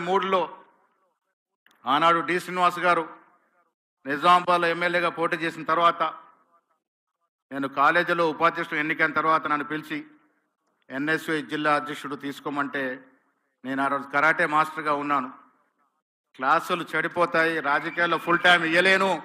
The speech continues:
అని అంటే కూడా బలవంతంగా నాకు ఆనాడు ఆ పదవి కట్టబెట్టి నన్ను జిల్లా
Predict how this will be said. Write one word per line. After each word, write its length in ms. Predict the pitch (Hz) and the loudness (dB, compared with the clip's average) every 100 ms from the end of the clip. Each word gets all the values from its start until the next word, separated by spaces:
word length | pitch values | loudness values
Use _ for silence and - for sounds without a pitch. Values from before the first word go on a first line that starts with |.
| - _ _ _ - - - - - - _ _ 131 | -12 _ _ _ -20 -16 -16 -14 -14 -16 _ _ -4
అని 120 | 147 | 0
అంటే 200 | 156 156 175 | 0 2 2
కూడా 160 | 165 160 143 | 4 2 2
బలవంతంగా 600 | 143 156 165 165 160 156 143 131 - - _ _ _ - | 2 2 4 2 4 4 4 0 -10 -20 _ _ _ -6
నాకు 220 | 131 135 139 | -4 -2 0
ఆనాడు 240 | 147 151 143 | 2 2 0
ఆ 40 | 135 | -2
పదవి 220 | 143 156 151 | -4 -4 -4
కట్టబెట్టి 440 | 143 156 147 147 143 | -4 -4 -4 -6 -4
నన్ను 160 | 135 131 120 | -4 -4 -6
జిల్లా 200 | 135 | 0